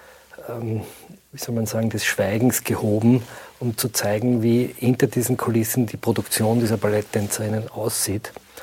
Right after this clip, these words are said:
Und ich glaub, das war das, was die ganze Welt interessiert, weil es nicht nur ein österreichisches Phänomen ist, sondern weil es ein Phänomen ist, das in vielen Opernhäusern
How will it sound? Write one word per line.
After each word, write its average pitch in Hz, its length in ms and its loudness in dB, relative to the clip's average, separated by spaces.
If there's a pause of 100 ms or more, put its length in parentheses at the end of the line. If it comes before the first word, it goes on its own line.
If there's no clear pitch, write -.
(240)
Und 110 220 -4
ich - 100 -8
glaub, - 160 -2
das - 220 -2
war 120 80 0
das, 104 240 -2
was - 140 -4
die - 100 -8
ganze - 260 -4
Welt 110 220 -2
interessiert, 117 500 -2
weil 110 100 2
es 107 140 -2
nicht 113 220 -2
nur 110 80 2
ein 110 100 -2
österreichisches 110 400 -2
Phänomen 110 420 0
ist, 117 180 -2
sondern 110 280 -2
weil 104 120 -2
es - 60 -4
ein 113 120 0
Phänomen 110 400 -2
ist, 117 180 -6
das 113 140 -4
in 113 80 -4
vielen 117 320 0
Opernhäusern 107 680 0